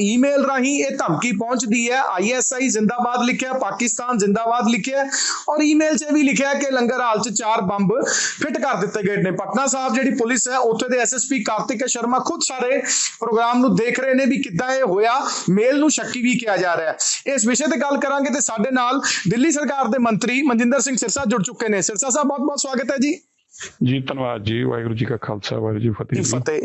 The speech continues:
Speaker 1: ਜੀ। ਸਿਰਸਾ ਸਾਹਿਬ, ਸਵੇਰੇ ਹੀ ਇਹ ਖਬਰ ਨਿਕਲ ਕੇ ਆਉਂਦੀ ਹੈ, ਤਖਤ ਸ੍ਰੀ ਪਟਨਾ ਸਾਹਿਬ ਨੂੰ ਬੰਬ ਨਾਲ ਉਡਾ ਦਾਂਗੇ, ਆਈ ਐਸ ਆਈ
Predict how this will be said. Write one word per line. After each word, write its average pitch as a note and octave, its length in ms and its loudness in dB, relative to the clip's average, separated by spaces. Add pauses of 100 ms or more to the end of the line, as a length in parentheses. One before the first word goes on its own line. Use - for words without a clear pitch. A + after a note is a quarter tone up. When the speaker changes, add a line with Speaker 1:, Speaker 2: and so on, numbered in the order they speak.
Speaker 1:
ਜੀ। G#3 180 2
ਸਿਰਸਾ C4 280 -2
ਸਾਹਿਬ, F4 200 0
ਸਵੇਰੇ C4+ 420 0
ਹੀ F4+ 100 2
ਇਹ F4+ 120 2
ਖਬਰ C#4 320 -2
ਨਿਕਲ B3+ 380 -2
ਕੇ C#4 100 0
ਆਉਂਦੀ A3+ 340 0
ਹੈ, A#3+ 140 4
ਤਖਤ C4 400 -4
ਸ੍ਰੀ A#3 220 -2
ਪਟਨਾ A#3+ 360 -2
ਸਾਹਿਬ G#3+ 320 0
ਨੂੰ A3+ 180 2
ਬੰਬ G3+ 240 0
ਨਾਲ A3+ 220 2
ਉਡਾ G3 220 2
ਦਾਂਗੇ, G#3 380 0
ਆਈ G3+ 360 0
ਐਸ G#3+ 220 0
ਆਈ G#3+ 300 0